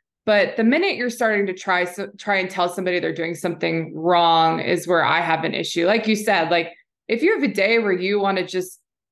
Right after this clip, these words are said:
take the bike up with the truck, you should be able to do that. You don't need to be camping out in forty degrees and rain every time you go ride, especially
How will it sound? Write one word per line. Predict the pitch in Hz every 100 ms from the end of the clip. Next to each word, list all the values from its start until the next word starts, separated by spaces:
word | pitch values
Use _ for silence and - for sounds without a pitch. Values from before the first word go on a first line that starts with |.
| -
take | 196 202 202
the |
bike | 165 151 185
up | 220 220 196
with | 185
the | 175
truck, | 185 175 175
you | 190
should | 185 208 202
be | 175 151
able | 175 165
to | 170
do | 160 180 175
that. | 120 -
You | 185
don't | 202 208
need | 208
to | 190
be | 185 185
camping | - 175 175 185 165
out | 160 165
in |
forty | 165 190 170 175
degrees | 160 165 165 160
and | 156
rain | 156 170 160 156
every | 156 156 165
time | 160 160
you | 156
go | 160 151
ride, | 156 180 160 143
especially | 165 - 208 - 196 196